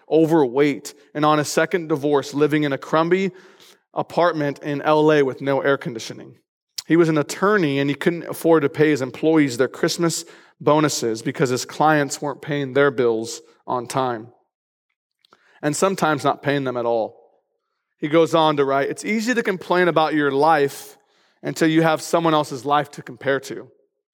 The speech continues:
How did this guy survive? What did he do to overcome adversity? I wanted to know more about his journey, so I read on. His story is about gratitude, but what did he have to be thankful for? The premise from this book is that John had an epiphany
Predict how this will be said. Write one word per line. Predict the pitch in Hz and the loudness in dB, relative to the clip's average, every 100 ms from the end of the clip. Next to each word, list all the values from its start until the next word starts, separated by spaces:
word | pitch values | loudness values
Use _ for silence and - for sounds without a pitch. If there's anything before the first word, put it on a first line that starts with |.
| _ _ _ | _ _ _
How | 156 196 | -2 0
did | 202 | 0
this | 185 - | 0 0
guy | 165 165 | 0 0
survive? | 156 139 127 147 123 139 | 0 -4 0 0 0 -2
What | 175 | 0
did | 214 | 0
he | 220 | -2
do | 165 190 | 0 2
to | 170 | 2
overcome | 156 147 156 156 165 151 139 - _ - | 2 0 -4 -6 -4 -4 -6 -14 _ -4
adversity? | 147 139 147 - 110 107 127 _ _ - | -2 0 -4 -6 -12 -14 -18 _ _ -4
I | 156 | 0
wanted | 196 220 190 | 2 2 2
to | |
know | 180 196 | 4 2
more | 180 185 175 | 4 4 4
about | 165 151 | 2 0
his | 131 113 | -4 -4
journey, | 165 165 147 | -2 0 -2
so | 156 | 0
I | 143 | 0
read | 135 151 147 | 2 2 2
on. | 147 131 | 2 0
His | 143 | -6
story | - - 202 220 190 | -8 -2 2 4 4
is | 151 | 2
about | 147 131 127 | 0 0 -2
gratitude, | 151 165 165 - 127 120 120 _ _ - | 0 0 0 -8 -14 -16 -20 _ _ -4
but | 160 | 0
what | 180 202 | 0 0
did | 208 | 0
he | 190 | 0
have | 175 | 0
to | 170 | 0
be | 147 | -2
thankful | - 160 160 | 0 -2 -2
for? | - 113 110 113 _ _ _ _ - | -6 -8 -14 -14 _ _ _ _ -4
The | 165 | -4
premise | - 208 233 - | 0 0 2 0
from | 185 170 | 0 -2
this | 131 | -4
book | 127 190 180 | 0 2 2
is | 147 | 0
that | 143 143 | -2 -4
John | 123 147 185 196 | -2 0 2 2
had | 185 170 | 0 0
an | 143 | -4
epiphany | - 196 - 139 131 | -4 -4 -4 -8 -10